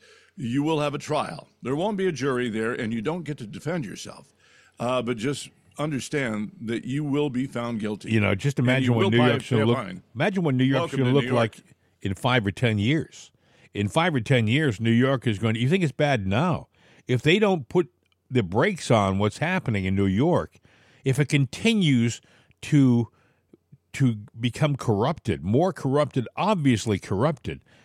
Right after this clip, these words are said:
Speaker 2: uh, people, w-, they won't even, they won't even be, the trains won't go into New York. They will stop in New Jersey.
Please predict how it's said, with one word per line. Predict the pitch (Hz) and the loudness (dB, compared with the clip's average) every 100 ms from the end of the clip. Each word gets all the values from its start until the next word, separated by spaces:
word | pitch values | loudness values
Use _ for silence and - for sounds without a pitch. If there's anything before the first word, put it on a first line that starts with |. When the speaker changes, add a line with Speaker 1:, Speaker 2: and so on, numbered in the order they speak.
| _ _ - | _ _ -2
Speaker 2:
uh, | 107 101 98 92 _ _ _ _ _ - | 0 2 2 -2 _ _ _ _ _ -2
people, | 214 233 226 | 0 0 -2
w-, | 190 196 | -2 -2
they | 208 | 0
won't | 254 285 277 | 0 0 0
even, | 208 165 131 _ _ _ _ | 0 0 -4 _ _ _ _
they | 220 262 | 2 2
won't | 247 226 | 2 0
even | 180 175 156 | 0 -2 2
be, | 143 147 - 120 170 135 | 2 2 -4 -6 -6 0
the | 147 | -2
trains | - 214 262 269 135 | -2 -2 0 2 2
won't | 127 117 | 2 2
go | 98 92 92 | 0 0 0
into | 85 | -2
New | 85 85 | 0 0
York. | 85 71 - - _ _ _ _ _ | 0 -4 -8 -20 _ _ _ _ _
They | 175 | 2
will | 208 156 | 2 0
stop | - - - 208 220 | -2 -4 0 0 2
in | 175 160 | 0 2
New | 151 | 0
Jersey. | 110 101 175 240 165 95 - | 0 -2 -2 0 -2 -4 -10